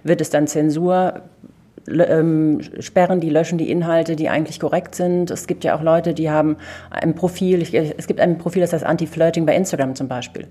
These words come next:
Und die werden häufig gesperrt von Instagram, weil es da eben um sexualisierte Inhalte geht. Aber Anti-Flirting richtet sich gerade dagegen,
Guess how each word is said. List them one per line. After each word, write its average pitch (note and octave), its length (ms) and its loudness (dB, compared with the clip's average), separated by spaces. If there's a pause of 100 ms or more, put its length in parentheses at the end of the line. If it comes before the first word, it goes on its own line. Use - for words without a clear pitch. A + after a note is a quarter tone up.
(480)
Und F3+ 140 0
die F#3+ 80 0
werden F#3 220 4
häufig D3+ 240 -2
gesperrt G#3 420 -2
von - 220 -4
Instagram, - 580 -8
weil C#3+ 360 -2
es - 120 -8
da C#3+ 240 2
eben D#3 240 0
um D#3+ 560 -2 (320)
sexualisierte E3+ 680 -2
Inhalte G#3 340 2
geht. - 320 -10 (300)
Aber E3 320 2
Anti-Flirting D#3 680 0
richtet D#3+ 280 -4
sich C#3+ 100 -10
gerade C#3+ 240 -6
dagegen, D#3 580 0